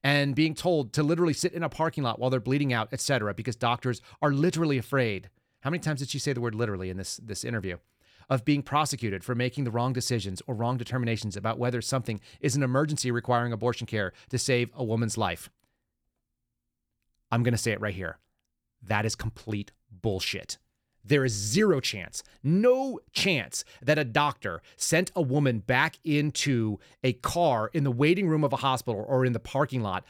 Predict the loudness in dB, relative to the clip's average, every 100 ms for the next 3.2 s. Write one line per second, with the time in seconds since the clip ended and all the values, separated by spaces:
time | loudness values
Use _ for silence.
0 | -16 -4 -2 0 2 4 4 0 -4 -10
1 | -2 2 4 2 0 2 2 2 2 0
2 | 0 -2 0 0 0 -2 -2 -4 -2 -2
3 | -4 -10